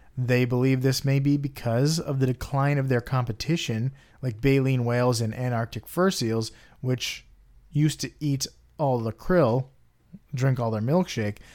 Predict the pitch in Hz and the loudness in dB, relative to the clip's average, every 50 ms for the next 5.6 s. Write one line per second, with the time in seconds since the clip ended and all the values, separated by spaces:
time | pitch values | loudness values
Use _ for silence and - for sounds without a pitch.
0 | - - - - _ - - - - 131 120 127 120 113 110 110 113 110 - - | -20 -20 -20 -20 _ -20 -8 -4 -2 0 0 2 0 0 0 0 -2 -2 -4 -8
1 | - - 135 117 117 - - - - - 185 151 127 - - 135 139 131 123 - | -10 -8 -8 -8 -8 -10 -14 -8 -2 2 2 2 2 0 0 0 2 2 0 0
2 | - - - - - - - - - 135 131 123 127 127 131 123 120 120 120 123 | -6 -20 -20 -20 -20 -20 -20 -10 -6 -2 0 0 0 2 0 0 0 0 -2 -2
3 | 123 - - 143 143 131 131 120 143 160 180 180 175 165 170 165 - 180 175 175 | -4 -4 -2 0 2 2 2 4 4 4 4 4 4 2 0 0 2 4 4 4
4 | 170 160 - - - - - - 135 123 117 110 120 113 113 120 120 110 - 117 | 4 2 -2 -6 -14 -20 -12 -8 -6 -6 -4 -4 -4 -2 -2 -2 -2 -2 -2 -4
5 | 110 107 104 - - - - 110 - - - - | -2 -4 -4 -6 -8 -10 -10 -10 -10 -10 -12 -14